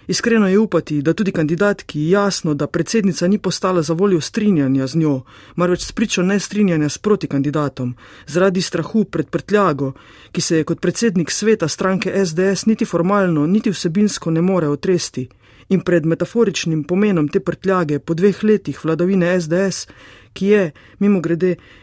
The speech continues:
v nedeljo izgubila še ene volitve. Tisto tolikokrat ponovljeno sodelovanje namreč ni zgolj lepa beseda.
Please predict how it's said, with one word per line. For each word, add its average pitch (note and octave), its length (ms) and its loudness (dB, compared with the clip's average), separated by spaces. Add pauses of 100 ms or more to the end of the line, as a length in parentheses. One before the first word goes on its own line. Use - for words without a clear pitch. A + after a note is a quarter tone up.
v F#3 80 0
nedeljo F3+ 580 4
izgubila D#3+ 600 0 (100)
še - 240 -2
ene E3 200 0
volitve. C#3 440 -4 (1500)
Tisto G#3+ 260 0
tolikokrat F#3 800 -2
ponovljeno D#3 720 0
sodelovanje D3 960 0 (440)
namreč F3+ 440 2
ni G3+ 120 6
zgolj E3 360 2
lepa D#3+ 240 0
beseda. C#3 560 -2